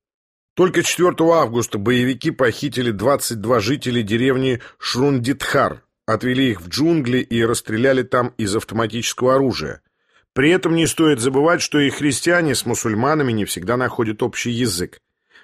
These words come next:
В Индии они не союзники. Несмотря на акты насилия в отношении своих священнослужителей,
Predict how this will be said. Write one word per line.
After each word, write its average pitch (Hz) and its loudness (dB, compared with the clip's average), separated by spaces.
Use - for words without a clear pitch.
В 110 -2
Индии 165 2
они 156 2
не 156 2
союзники. 104 0
Несмотря 147 2
на 160 4
акты 151 0
насилия 143 2
в 139 4
отношении 143 0
своих 143 2
священнослужителей, 117 -2